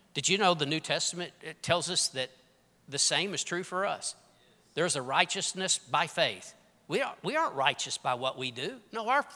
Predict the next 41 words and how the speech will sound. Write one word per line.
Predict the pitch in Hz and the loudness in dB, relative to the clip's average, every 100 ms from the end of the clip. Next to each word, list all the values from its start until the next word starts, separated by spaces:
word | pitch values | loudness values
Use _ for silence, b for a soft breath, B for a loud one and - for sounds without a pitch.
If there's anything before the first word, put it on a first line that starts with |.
| - - | 0 8
our, | 214 - | 8 8
we | 220 320 | 4 6
are | 208 170 | 6 8
only | 233 330 294 147 | 6 6 4 0
righteous | 135 233 262 285 - B B B | 0 0 0 -4 -6 B B B
by | 170 | 2
faith | 160 277 285 190 - b b | 2 2 2 0 -6 b b
in | - | 0
the | 208 | 2
blood | 160 175 214 | 4 4 4
of | |
Jesus | 180 277 311 156 - | 2 2 2 2 2
and | 160 | 2
what | 175 | 0
he's | 175 190 | 2 0
done | 214 220 240 | 2 2 2
for | 320 330 | 0 0
us. | 101 - B B - | 0 -4 B B 4
Verse | 190 | 6
seven, | 226 226 185 | 10 10 8
he | 160 | 4
says, | 185 156 | 4 4
"Understand | - 269 277 - 214 196 175 | 4 6 6 6 6 6 6
then | 175 | 6
that | 165 180 | 4 4
those | 185 220 | 4 4
who | 202 | 0
believe | 160 160 214 254 151 202 - - - B B B - | 0 4 6 6 4 0 -6 -18 -20 B B B 4
are | 208 | 6
children | - 165 160 175 | 6 4 4 4
of | 156 | 6
Abraham." | 160 131 120 131 95 - - - _ _ _ _ B B B B | 6 4 0 -2 -4 -10 -20 -20 _ _ _ _ B B B B
We | 147 | 2
got | 165 | 4
any | 170 | 4
children | 160 190 175 170 | 2 2 2 2
of | 160 | 4
Abraham | 170 139 127 120 | 4 2 -2 -4
in | 110 | -6
here | 113 113 | -8 -8
tonight? | 113 107 - | -6 -6 -8